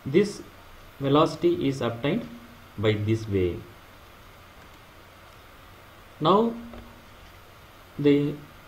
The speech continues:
kinetic energy of the spring. There are two elements here. One is mass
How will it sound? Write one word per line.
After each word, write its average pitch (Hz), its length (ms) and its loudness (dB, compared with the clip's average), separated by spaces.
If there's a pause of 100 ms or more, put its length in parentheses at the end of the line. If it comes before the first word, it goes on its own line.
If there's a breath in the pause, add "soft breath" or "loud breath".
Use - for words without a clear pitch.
(240)
kinetic 170 560 -2
energy 147 380 0
of 127 240 0
the 233 100 -4 (380)
spring. 104 500 -2 (560)
There 135 140 -2
are 170 160 0
two 175 280 4
elements 135 380 -2 (120)
here. 127 300 2 (1200)
One 135 180 0
is 135 180 0
mass 131 640 0